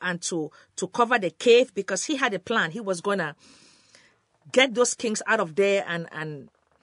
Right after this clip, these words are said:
make an example of them. We will see that later on as we proceed. But Joshua gave orders for large rocks to be placed on the mouth of the cave so that those kings would not,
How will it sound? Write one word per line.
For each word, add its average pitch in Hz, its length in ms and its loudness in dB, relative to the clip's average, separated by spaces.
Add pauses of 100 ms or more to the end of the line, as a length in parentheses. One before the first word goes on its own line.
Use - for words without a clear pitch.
(500)
make 220 320 4
an 196 100 -2
example 202 480 -2
of 156 140 -4
them. 151 380 -4 (240)
We 185 140 2
will 180 220 2
see 277 280 -2
that 190 300 0
later 208 380 2
on 196 300 2
as 156 220 -6
we 180 160 -4
proceed. 151 760 -8 (380)
But 196 160 0
Joshua 220 640 2 (220)
gave 208 240 0
orders 196 260 0
for 170 160 -4
large 190 340 0
rocks 190 320 -2
to 180 80 -10
be 160 100 -8
placed 214 400 -2
on 170 100 -8
the 160 100 -2
mouth 190 380 -2
of 156 120 -12
the 151 80 -8
cave 202 500 -4 (180)
so - 220 -6
that 175 160 -2
those 196 240 -4
kings 202 340 -4
would 165 180 -8
not, 165 360 -2